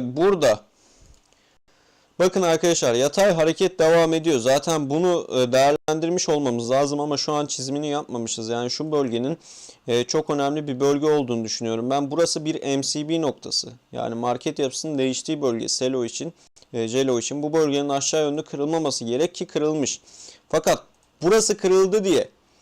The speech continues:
korkmak lazım mı? Pek sanmıyorum. Yani şu bölge beklenebilir. Bakın sizlere bir kutu çizeceğim.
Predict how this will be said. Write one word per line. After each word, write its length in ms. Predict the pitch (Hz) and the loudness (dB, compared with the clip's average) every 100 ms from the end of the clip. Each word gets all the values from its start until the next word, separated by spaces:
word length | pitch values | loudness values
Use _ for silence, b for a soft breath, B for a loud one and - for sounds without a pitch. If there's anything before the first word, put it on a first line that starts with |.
| b _ | b _
korkmak 560 | - 170 - 214 208 185 | 0 0 2 -2 0 4
lazım 380 | 175 180 214 220 | 6 6 4 0
mı? 240 | 196 226 _ _ _ _ - | -2 -4 _ _ _ _ -2
Pek 220 | 247 - | 0 2
sanmıyorum. 640 | - 202 180 131 110 - | 2 2 2 2 0 -2
Yani 200 | 127 143 | -2 -2
şu 220 | 143 214 220 | 0 0 4
bölge 340 | 196 185 180 | 4 4 2
beklenebilir. 640 | 170 - 170 160 131 110 | 2 2 0 2 0 0
Bakın 240 | 123 123 127 | 0 0 -4
sizlere 440 | - 139 151 160 | -2 -2 0 0
bir 100 | 160 | -2
kutu 260 | - 156 175 | -8 -4 -4
çizeceğim. 500 | 156 131 113 143 | -2 -4 -2 -2